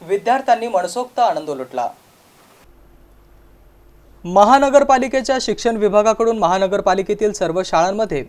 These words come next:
बावीस ते अठ्ठावीस जुलै दरम्यान शाळेमध्ये शिक्षण सप्ताहाचं आयोजन करण्याचे आदेशित केले गेले होते आणि त्याप्रमाणे रविवारी महानगरपालिका प्राथमिक आणि माध्यमिक विद्यालय इंदिरानगर बायजीपुरा शाळेमध्ये शिक्षण सप्ताह समारोह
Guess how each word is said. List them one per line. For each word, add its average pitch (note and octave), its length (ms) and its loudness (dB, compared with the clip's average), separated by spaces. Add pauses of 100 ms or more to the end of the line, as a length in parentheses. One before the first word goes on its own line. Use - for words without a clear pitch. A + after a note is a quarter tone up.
(140)
बावीस G3 480 4
ते D4+ 60 2
अठ्ठावीस A3 420 2
जुलै F#3+ 240 0
दरम्यान F#3+ 400 2
शाळेमध्ये A#3+ 640 4
शिक्षण A#3 320 -6
सप्ताहाचं G3+ 580 0
आयोजन F3 420 2 (200)
करण्याचे A3+ 420 2
आदेशित F#3 380 -2 (140)
केले E3+ 200 -2
गेले D#3+ 160 -2
होते C3 300 -6 (140)
आणि C#3+ 160 -4
त्याप्रमाणे E3 560 2 (280)
रविवारी A#3+ 480 4
महानगरपालिका A#3+ 800 2
प्राथमिक G3+ 460 0
आणि G#3 120 -2
माध्यमिक F3+ 500 -4
विद्यालय F#3 420 -2
इंदिरानगर G3+ 640 0
बायजीपुरा F3+ 520 0
शाळेमध्ये F3 500 -2 (280)
शिक्षण C4 400 -4
सप्ताह A#3 480 2
समारोह G3+ 520 0